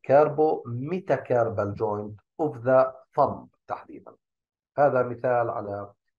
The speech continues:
آه، الس-، السادل جوينتس. لاحظوا هنا عندنا في الحصان كيف أنا بإمكان الشخص يتقدم للأمام أو للخلف، هاي حركة، أو يميل شمال أو يمين، هاي حركة ثانية،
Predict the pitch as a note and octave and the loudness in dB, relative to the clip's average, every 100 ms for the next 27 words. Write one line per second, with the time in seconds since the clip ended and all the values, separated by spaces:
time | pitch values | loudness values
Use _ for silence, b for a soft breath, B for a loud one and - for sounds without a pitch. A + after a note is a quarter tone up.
0 | _ _ _ - G#2 G2+ F#2+ - _ _ | _ _ _ -14 -8 -8 -8 -12 _ _
1 | F#2 G2 F2 - G#2+ G#2 F#2 E2 E2 C3+ | -18 -16 -10 -6 -4 -6 -10 -12 -6 0
2 | E3+ E3 D3+ D3+ A#2+ C3 A#2+ G#2 G2+ G#2+ | 2 2 0 0 0 -2 -2 -4 -8 -12
3 | - A2+ F#2+ G2+ A2 - _ _ _ - | -4 -2 -2 -4 -12 -18 _ _ _ -8
4 | A#2+ A#2+ C3 B2 A#2+ A2+ - - G#2 G#2+ | -6 -2 -2 0 0 0 -4 -16 -14 -12
5 | G2+ A#2+ A2+ G#2 F#2+ - A2+ A2 - _ | -6 -4 -4 -6 -14 -8 -8 -8 -20 _
6 | _ _ _ _ _ - G#2 G2 - A#2+ | _ _ _ _ _ -20 -18 -14 -6 -4
7 | A2 G#2 G#2 G2 A2 G#2 F#2+ F#2+ F#2+ B2+ | -4 -4 -4 -6 -6 -4 -6 -8 -6 -4
8 | C#3 - G2+ - C#3+ - B2+ C3 - _ | -4 -4 -6 -2 -4 -4 -4 -4 -8 _
9 | _ _ C3 B2+ B2+ A#2+ A2+ A2+ A2 - | _ _ 0 0 0 -6 -6 -6 -6 -12
10 | - - G#2+ G#2 G2+ G2+ G2 F#2+ F#2 F2+ | -16 -12 -8 -6 -8 -8 -10 -10 -10 -10
11 | F2+ F2+ - - _ A2 G2+ G#2+ F#2 F2+ | -12 -14 -20 -20 _ -8 -8 -8 -14 -14
12 | - A2 F#2 F#2 F#2 | -10 -8 -8 -10 -10